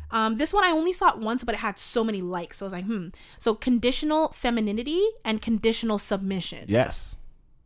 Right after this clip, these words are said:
Speaker 2: That's annoying. Like, it, it's,
Speaker 1: What?
Speaker 2: it's, it's, it's crazy, right? Because, like,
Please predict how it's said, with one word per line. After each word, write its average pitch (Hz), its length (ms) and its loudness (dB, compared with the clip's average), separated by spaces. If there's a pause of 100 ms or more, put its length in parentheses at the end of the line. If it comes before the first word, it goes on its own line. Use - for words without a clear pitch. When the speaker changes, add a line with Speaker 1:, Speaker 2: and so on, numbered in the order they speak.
(360)
Speaker 2:
That's 127 200 4
annoying. 127 680 6 (760)
Like, 123 360 4 (560)
it, 185 220 6
it's, 185 140 4
Speaker 1:
What? 185 300 8
Speaker 2:
it's, 587 120 12 (200)
it's, - 280 8
it's 156 160 2
crazy, 131 600 8
right? 110 420 2 (400)
Because, 131 420 4
like, 120 360 2